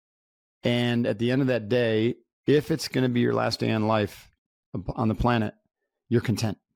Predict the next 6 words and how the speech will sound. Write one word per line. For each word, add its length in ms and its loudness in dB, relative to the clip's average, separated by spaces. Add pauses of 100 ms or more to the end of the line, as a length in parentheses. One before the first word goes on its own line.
(520)
right? 160 -8
You've 140 -2
got 160 0
everything 520 2 (960)
you 160 4
need. 300 4